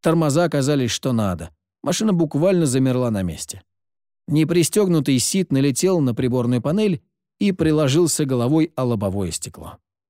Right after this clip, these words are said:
«Пендехо!» Сид выдал длинную тираду на испанском, по предположениям шведа, состоящую исключительно из ругательств. «Извини, но лучше бы тебе в следующий раз пристегиваться».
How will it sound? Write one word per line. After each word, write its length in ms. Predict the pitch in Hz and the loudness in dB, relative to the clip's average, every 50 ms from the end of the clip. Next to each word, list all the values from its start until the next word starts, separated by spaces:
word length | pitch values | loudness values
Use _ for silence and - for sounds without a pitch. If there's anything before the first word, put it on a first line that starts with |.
| _ _ _ _ _ _ _ _ _ | _ _ _ _ _ _ _ _ _
«Пендехо!» 1000 | _ 123 147 175 175 165 147 170 170 160 127 - - 135 117 101 85 - - - _ _ _ _ _ _ _ | _ -2 0 0 0 0 0 0 0 0 -2 -2 -2 -2 0 0 -2 -4 -6 -18 _ _ _ _ _ _ _
Сид 360 | - - - - 151 190 - | -6 -6 0 0 0 0 0
выдал 320 | 117 131 156 143 143 139 | 0 -2 0 0 0 -2
длинную 460 | 127 123 127 139 147 147 139 131 127 110 | 0 0 0 2 2 2 2 2 0 0
тираду 340 | - 127 123 147 147 131 | -2 -2 0 0 0 0
на 160 | 120 120 123 117 | 0 0 0 0
испанском, 640 | - - - 165 180 175 151 - - - 151 143 | -2 -2 -2 -2 -2 0 -2 -4 -2 -2 -2 -2
по 140 | 123 - 120 | 0 -2 -4
предположениям 840 | 117 - 123 110 - - 120 127 123 117 131 135 120 110 107 101 92 | -2 -2 -6 -6 -4 -4 -2 -2 0 0 0 0 0 0 0 -2 -2
шведа, 400 | - - 139 151 175 175 165 147 | -4 -4 -2 -2 0 0 -2 -2
состоящую 640 | - 147 127 - - 117 127 147 143 - - 147 | 0 -2 -4 -2 -2 -2 0 0 -2 0 0 -2
исключительно 800 | 139 - - 147 147 135 - - 131 117 - 123 117 120 127 - - | -2 0 0 0 0 0 0 -2 -4 -2 -2 -2 0 -2 -2 -2 -2
из 200 | - 160 120 120 | -4 -2 -2 0
ругательств. 680 | 113 110 92 90 85 - 90 90 - - - - - _ _ _ _ _ _ _ _ _ _ _ _ _ _ | -4 -4 -4 -6 -8 -10 -10 -10 -10 -10 -12 -18 -20 _ _ _ _ _ _ _ _ _ _ _ _ _ _
«Извини, 560 | 180 175 160 120 113 127 131 131 165 208 202 | 2 2 2 2 2 2 2 4 4 4 4
но 160 | 147 117 107 | 4 2 2
лучше 340 | 113 135 151 143 - - 135 | 2 0 0 0 0 -2 0
бы 120 | 127 131 127 | 0 0 -2
тебе 200 | - 135 139 131 | -2 -2 -2 -2
в 60 | - | 0
следующий 400 | - 147 139 135 127 - - 156 | 0 0 0 0 0 0 0 0
раз 180 | 165 156 147 | 0 0 -2
пристегиваться». 840 | - - 160 156 - - - - 180 107 87 78 78 - - 85 87 | -2 -2 -2 -2 0 0 -2 -2 -2 -2 -6 -8 -6 -8 -8 -8 -10